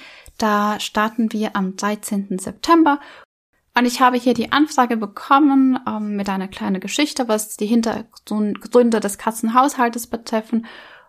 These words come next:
ob es schon möglich ist, zu dem Zeitpunkt mit den Katzen in Katzenspaziergang einzusteigen. Also da geht es wirklich darum, dass du lernst, mit deinen Katzen an Geschirr und Leine spazieren zu gehen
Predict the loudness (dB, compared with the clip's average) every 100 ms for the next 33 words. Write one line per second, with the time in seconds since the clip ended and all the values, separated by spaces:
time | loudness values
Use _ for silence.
0 | _ 2 2 0 -4 -2 0 4 4 4
1 | -2 -2 -4 -4 -6 -8 _ 0 2 0
2 | -2 -4 -6 -4 -4 -2 -4 -4 -4 -10
3 | _ -4 -4 -2 -4 -2 -4 -4 -4 -16
4 | _ _ 0 2 2 0 -4 -6 -6 -6
5 | -6 -8 -8 -6 -4 -4 -4 0 0 0
6 | -4 -2 0 0 0 -4 -6 -6 -6 -8
7 | -8 -6 -8 -8 -12 -12 -6 -6 -6 -12
8 | -8 -4 -4 -6 -8 -6 -6 -6 -8 -6
9 | -10 -10 -20 _ 2 4 2 -2 -4 -4
10 | -4 -2 -2 -4 -10 -10 -6 2 4 2
11 | -2 -4 0 0